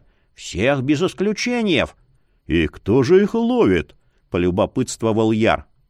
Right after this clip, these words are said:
«Как кто? Стражи небесные!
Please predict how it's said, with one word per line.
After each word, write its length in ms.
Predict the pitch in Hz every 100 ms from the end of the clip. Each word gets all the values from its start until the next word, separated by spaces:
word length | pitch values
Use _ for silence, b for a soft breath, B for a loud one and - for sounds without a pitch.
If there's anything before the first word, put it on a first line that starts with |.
| _ _
«Как 420 | - 113 110 -
кто? 580 | - - 131 113 87 69 _ _
Стражи 680 | - - 73 73 92 131 135
небесные! 800 | 151 165 180 151 - 139 123 82